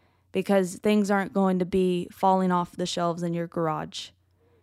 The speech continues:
Because, you know, your attic's not gonna be overtaken by seventy-two boxes of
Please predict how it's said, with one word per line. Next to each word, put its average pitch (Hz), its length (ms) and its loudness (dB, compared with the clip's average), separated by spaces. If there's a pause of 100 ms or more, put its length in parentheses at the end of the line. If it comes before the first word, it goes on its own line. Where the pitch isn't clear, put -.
(180)
Because, 185 540 0
you 185 120 -2
know, 170 180 0
your 165 200 -4
attic's 185 400 4
not 185 160 -2
gonna 190 120 0
be 185 200 -2
overtaken 175 840 0 (520)
by 165 540 0 (200)
seventy-two 180 540 0
boxes 170 840 -2 (460)
of 160 480 -2